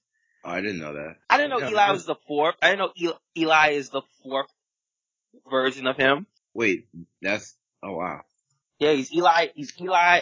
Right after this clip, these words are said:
Speaker 2: Elijah Nelson Manning the fourth.
Speaker 3: Oh,
Speaker 2: Basically,
Speaker 3: uh,
Speaker 2: what,
Speaker 3: there you go.
Speaker 2: what
Speaker 3: I just looked this up. I, so I, I was like, I, but his dad's name is Archie. No, no, it's Elijah Archibald Manning the third, actually. I know
Speaker 2: So,
Speaker 3: that.
Speaker 2: I have, this is probably a dumb question. I thought in order to, like, be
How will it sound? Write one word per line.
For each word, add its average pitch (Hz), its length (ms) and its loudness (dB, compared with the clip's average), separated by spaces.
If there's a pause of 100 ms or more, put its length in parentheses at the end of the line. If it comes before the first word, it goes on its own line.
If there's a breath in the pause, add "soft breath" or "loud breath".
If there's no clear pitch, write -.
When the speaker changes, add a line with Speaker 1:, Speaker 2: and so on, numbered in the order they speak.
Speaker 2:
Elijah 156 520 2
Nelson 151 500 -2
Manning 135 340 -8
the 123 160 -10
fourth. 131 300 -8
Speaker 3:
Oh, 170 280 10
Speaker 2:
Basically, 254 260 6
Speaker 3:
uh, 185 60 0
Speaker 2:
what, 156 180 -6
Speaker 3:
there 170 120 4
you 196 60 2
go. 170 160 10
Speaker 2:
what 139 120 8
Speaker 3:
I - 20 -8
just 160 160 -4
looked 165 140 -6
this 151 140 -6
up. 160 220 2
I, 147 140 4
so 139 100 -4
I, 175 260 2
I 156 120 -2
was 185 120 -2
like, 170 140 4
I, 160 180 6
but 160 100 -2
his 165 120 2
dad's 180 240 2
name 175 120 -4
is 151 80 -4
Archie. 156 440 -4 (120)
No, 117 360 0
no, 131 200 -6
it's 101 160 -12
Elijah 127 380 2
Archibald 107 560 -2
Manning 95 240 -10
the 87 80 -10
third, 120 260 -6
actually. 76 380 -14
I 82 100 -8
know 95 120 -10
Speaker 2:
So, 185 180 8 (600)
Speaker 3:
that. - 100 2
Speaker 2:
I 170 60 6
have, 170 200 0
this 170 160 -8
is 156 140 -16
probably 135 300 -6
a 107 40 -14
dumb 110 240 -10
question. - 500 -12 (380)
I 247 140 4
thought 277 280 2
in 185 120 -2
order 190 200 0
to, 175 140 -10
like, 139 300 -4
be 123 400 -12